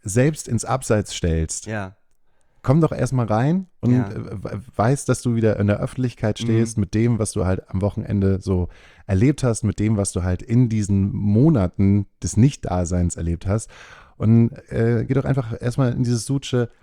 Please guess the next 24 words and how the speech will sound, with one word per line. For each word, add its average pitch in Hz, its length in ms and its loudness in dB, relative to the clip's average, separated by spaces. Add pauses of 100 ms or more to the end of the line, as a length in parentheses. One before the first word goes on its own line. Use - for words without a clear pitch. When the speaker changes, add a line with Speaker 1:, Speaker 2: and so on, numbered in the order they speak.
Speaker 1:
„Hi, 131 280 0
mein 101 160 0
Name 113 140 2
ist 104 140 -2
Daniel 110 240 2
Hüttmann. 123 360 0
Ich 107 140 -6
hab, 113 160 -4
äh, - 200 -4
sechs 104 340 -6
Wochen, 113 520 0
äh, 104 240 -4
fünfzig - 480 -4
Shows, 113 440 -2
äh, 110 300 -2
Let's 113 280 -4
Dance 127 240 -2
gemacht.“ 87 400 0 (1120)
Speaker 2:
Aber 120 400 0 (300)
findest 143 340 0
du 120 60 0
nicht, 160 260 2
dass 127 120 -2
das, 127 240 -6